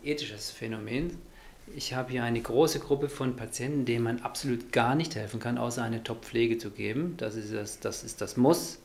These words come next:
was ja auch nicht unbedingt im Moment vielleicht so optimal läuft, weil einfach, Sie haben es ja angesprochen, äh,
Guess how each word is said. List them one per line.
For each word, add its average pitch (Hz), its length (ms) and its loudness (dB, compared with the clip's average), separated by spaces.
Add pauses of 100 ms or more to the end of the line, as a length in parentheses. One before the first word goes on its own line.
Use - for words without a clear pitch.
(140)
was - 320 -4
ja 120 160 -8
auch 127 140 0
nicht 143 160 0
unbedingt 156 380 2 (320)
im 135 100 2
Moment 139 480 2 (180)
vielleicht 135 380 -2
so 139 340 0
optimal 147 480 0
läuft, 190 380 0
weil 120 240 -6
einfach, 127 380 -8 (120)
Sie - 100 -16
haben - 60 -10
es 107 60 -12
ja 113 80 -8
angesprochen, 123 460 -8 (1000)
äh, 113 440 2